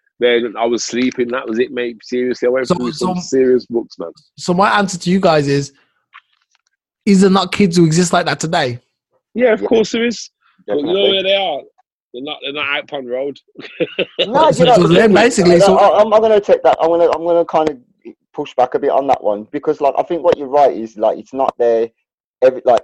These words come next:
Speaker 3: for us all to see. You know what I mean? Like, I don't know. Like, I think, like, back in the day, the Bill Gates kind of did, and them kind of people, and Richard Branson kind of did stand out. You know, like, they're a bit,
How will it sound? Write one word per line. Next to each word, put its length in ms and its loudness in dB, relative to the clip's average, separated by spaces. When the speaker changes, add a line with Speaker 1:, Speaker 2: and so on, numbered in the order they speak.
Speaker 3:
for 140 -6
us 100 -8
all 260 -6
to 140 -16
see. 320 -10
You 100 -8
know 60 -6
what 100 -8
I 20 -6
mean? 140 -4
Like, 320 -4
I 60 -2
don't 160 -2
know. 160 0
Like, 240 -2
I 80 -4
think, 240 -12
like, 320 -4
back 200 -6
in 100 -8
the 60 -6
day, 180 0
the 80 -12
Bill 200 -6
Gates 260 -2
kind 220 -8
of 140 -10
did, 180 -12
and 220 -8
them 180 -4
kind 220 -10
of 80 -12
people, 320 -12
and 120 -12
Richard 260 -14
Branson 440 -12
kind 220 -12
of 100 -12
did 160 -14
stand 440 -8
out. 220 -4
You 80 -14
know, 120 -10
like, 140 -8
they're 100 -6
a 40 -4
bit, 160 -20